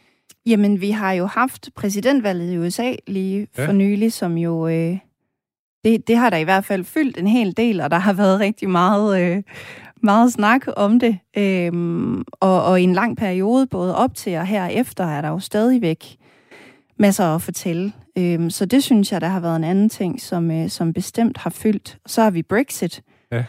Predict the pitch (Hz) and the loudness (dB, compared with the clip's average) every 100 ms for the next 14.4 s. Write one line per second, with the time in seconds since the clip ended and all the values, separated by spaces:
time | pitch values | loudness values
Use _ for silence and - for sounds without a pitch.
0 | - - 196 175 170 160 160 196 - 190 | -8 -4 0 0 0 0 -2 -6 0 2
1 | 180 175 285 - 196 214 196 180 - - | 4 4 2 0 -2 0 0 -2 -8 -2
2 | 185 208 220 180 190 165 180 - _ _ | 2 4 2 0 -2 -2 -6 -14 _ _
3 | - 185 160 160 165 - - 180 170 202 | -4 -2 0 -2 -4 -4 -2 0 2 0
4 | - 220 190 160 - 190 254 285 247 _ | 0 2 2 0 -2 0 2 2 0 _
5 | _ - 202 180 196 208 220 170 170 180 | _ -2 0 2 4 4 4 2 -2 -2
6 | 170 - 214 170 170 180 196 202 170 170 | -2 -4 -4 -2 -2 -2 0 0 0 -2
7 | 175 160 165 214 - 196 190 - - - | -4 -2 -2 -2 -2 -2 -2 -2 -8 -14
8 | _ _ _ 190 - 208 - 185 185 175 | _ _ _ -8 -4 -4 -2 0 0 -2
9 | 202 175 160 170 190 170 190 208 175 185 | -2 -2 -4 -2 0 2 2 2 0 -2
10 | - 196 - 170 170 160 160 165 202 214 | 0 -2 0 -2 -2 -2 -2 0 0 0
11 | - 156 160 170 _ _ - 190 180 190 | -4 -4 -4 -6 _ _ -4 -2 0 0
12 | 185 185 180 175 233 190 - 170 175 170 | 0 2 0 -2 -4 -6 -4 -6 -4 -4
13 | 170 - 220 185 175 170 - 254 - 208 | -4 -2 -2 -2 -2 -4 -6 -10 -6 -4
14 | 208 - 208 - | -4 -4 -4 -4